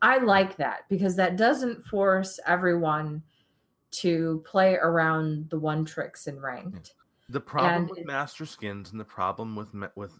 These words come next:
Speaker 2: with mastery rings is they're level based, and the level tells you nothing.
Speaker 1: Right.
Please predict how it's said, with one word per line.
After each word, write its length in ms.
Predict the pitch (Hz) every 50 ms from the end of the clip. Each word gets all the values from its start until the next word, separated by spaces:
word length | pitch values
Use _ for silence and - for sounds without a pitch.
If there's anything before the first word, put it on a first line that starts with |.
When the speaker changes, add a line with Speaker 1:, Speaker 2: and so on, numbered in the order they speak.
| _
Speaker 2:
with 160 | 101 101 85 85
mastery 440 | 95 95 92 92 85 - - 139
rings 320 | 104 85 78 80 78 - - _
is 220 | 107 104 92 92
they're 180 | - 117 113 98
level 320 | 90 85 85 82 82 85
based, 420 | 80 80 78 69 - - - - _ - - _ - -
and 120 | 107 101
the 80 | 90 85
level 480 | 92 98 110 139 139 156 160 143 123 -
tells 340 | - - 131 113 110 110 98 104
you 220 | 113 120 113 87 87 85
nothing. 500 | 85 87 87 85 82 - - - - - _ _ _ _ _ _ _
Speaker 1:
Right. 380 | 202 214 208 180 151 - -